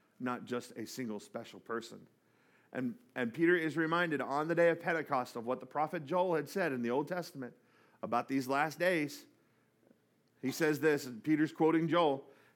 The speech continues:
He says in Acts two, s-, verse seventeen, "In the last days," God says, "I will pour out my spirit on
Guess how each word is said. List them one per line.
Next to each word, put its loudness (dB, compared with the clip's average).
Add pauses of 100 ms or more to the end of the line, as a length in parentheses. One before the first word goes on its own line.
(140)
He -4
says 0
in 2
Acts -2
two, 2
s-, -4
verse -4
seventeen, -2
"In -4
the 2
last 0
days," 4
God 0
says, 0 (360)
"I 2
will 2
pour 4
out 2
my 0
spirit 2
on 2